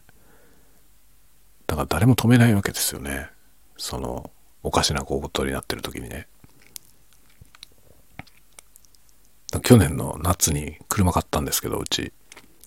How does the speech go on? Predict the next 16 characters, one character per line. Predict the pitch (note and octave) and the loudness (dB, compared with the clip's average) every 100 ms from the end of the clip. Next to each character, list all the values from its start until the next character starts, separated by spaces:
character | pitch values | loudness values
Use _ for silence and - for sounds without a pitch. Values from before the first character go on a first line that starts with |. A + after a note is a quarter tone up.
| - - - - - | -20 -20 -20 -20 -6
全 | - G#2+ G#2+ | 4 6 8
然 | G2+ E2+ | 8 6
買 | - F#2 | 6 6
う | F2 | 4
必 | - F2 | 4 2
要 | D#2+ | 4
な | D2+ D2+ | 2 0
い | |
車。 | - B1+ - - | -2 -6 -8 -8
<laughs> | - - - - - - - - - - - - - - - - - - - - - - - | -2 2 4 2 -2 -8 -16 -10 -12 -12 -20 -20 -20 -20 -20 -20 -20 -12 -6 -4 -4 -8 -6
買 | - - | -4 -2
い | |
ま | D2 | -4
し | - | -6
た | - - | -8 -8
ね。 | - - | -8 -8